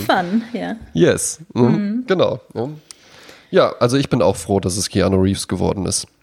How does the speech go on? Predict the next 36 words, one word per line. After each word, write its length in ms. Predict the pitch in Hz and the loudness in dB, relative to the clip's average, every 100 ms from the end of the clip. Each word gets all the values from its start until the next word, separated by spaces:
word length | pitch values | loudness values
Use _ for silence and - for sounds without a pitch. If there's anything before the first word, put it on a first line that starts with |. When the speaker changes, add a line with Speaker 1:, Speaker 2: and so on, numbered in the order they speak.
| - | -4
Speaker 1:
Auch 140 | 143 | -2
ganz 180 | 202 180 | 0 -2
spannend 280 | - 226 143 | 0 0 2
bei 120 | 101 | 0
Keanu 380 | - 101 98 98 | 2 2 4 4
Reeves, 340 | 101 104 - | 4 2 2
ne? 120 | 127 | 2
Der 100 | 156 | 2
ist 160 | 123 - | 2 2
dann 120 | 131 | 2
auch 160 | - 131 | 2 0
immer 180 | 156 151 | 2 4
mal 140 | 135 | 4
so 100 | 123 | 4
ein 80 | 117 | 2
bisschen 360 | 131 - 113 107 | 0 0 2 2
weg 220 | 170 - | 0 -4
und 160 | - 135 | -4 -2
dann 100 | 135 | -2
kam 180 | - | 0
der 100 | 139 | 2
jetzt 140 | 131 - | 2 2
vor 120 | 131 | 0
ein 60 | 127 | 2
paar 180 | - | 2
Jahren 500 | 123 117 143 165 165 | 4 4 4 4 2
gefühlt 460 | 156 135 147 165 - | 0 0 4 4 4
einfach 200 | 131 139 | 2 2
so 160 | - 139 | 2 2
aus 120 | 127 | 2
dem 80 | 127 | 2
Nichts 340 | 123 - - 151 | 2 2 -2 0
wieder 160 | 147 | 2
mit 160 | 135 - | 2 2
John 220 | 135 131 | 2 4
Wick 180 | 143 | 2